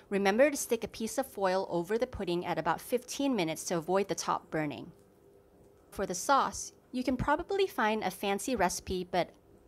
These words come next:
I just use a half a cup of evaporated milk, a teaspoon of that halal vanilla flavoring, and some sugar. It tastes fine and it's fast and easy.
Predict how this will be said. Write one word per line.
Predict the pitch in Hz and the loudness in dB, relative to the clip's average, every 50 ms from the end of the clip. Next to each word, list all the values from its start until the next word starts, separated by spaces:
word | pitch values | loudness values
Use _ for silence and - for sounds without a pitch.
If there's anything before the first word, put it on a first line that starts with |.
| _ - | _ 2
I | 214 220 | 2 4
just | 233 330 349 - - | 4 2 0 0 0
use | 269 262 - | -2 2 2
a | 208 190 | 2 2
half | - - 214 240 - | 2 0 -2 0 2
a | 311 302 | 2 0
cup | 302 - 214 180 175 - - - | 0 2 2 2 2 0 0 4
of | 180 175 170 165 - - | 6 6 6 4 2 -4
evaporated | 180 175 147 160 147 170 - 208 208 226 277 294 | -6 -2 0 2 0 2 0 0 0 0 0 0
milk, | 240 185 170 156 185 - - - _ _ - - - - _ _ _ - | 0 0 0 0 -2 -4 -10 -20 _ _ -20 -20 -20 -20 _ _ _ -6
a | 190 185 | -6 -4
teaspoon | - - 254 269 - - - 311 302 302 302 240 | -4 -4 -4 -4 -4 -2 2 4 4 4 4 4
of | 190 - | 2 2
that | 190 170 - | 2 2 2
halal | - 185 175 175 190 196 226 254 254 | 0 -2 0 2 4 4 4 4 4
vanilla | 220 196 180 185 185 196 247 | 2 2 2 2 2 2 0
flavoring, | 254 - 202 185 175 151 151 156 151 147 147 - - _ - | 0 0 0 0 2 2 0 0 -2 -2 -4 -8 -10 _ -6
and | 165 190 | -6 -4
some | 185 - 233 | -2 -2 -2
sugar. | 226 - - 165 151 - - - - - - - _ _ _ _ _ _ _ _ - | -2 -2 -4 -4 -4 -6 -8 -10 -12 -18 -20 -20 _ _ _ _ _ _ _ _ -8
It | 339 - | -4 0
tastes | - 381 359 - - | 0 0 0 0 0
fine | - 190 180 190 196 | 0 0 2 2 2
and | 180 175 165 | 2 2 2
it's | 156 - - | 0 -2 -2
fast | - 180 165 170 - - | 0 2 2 2 0 -2
and | 170 160 | -2 0
easy. | 165 170 147 - - | 0 0 -2 -4 -10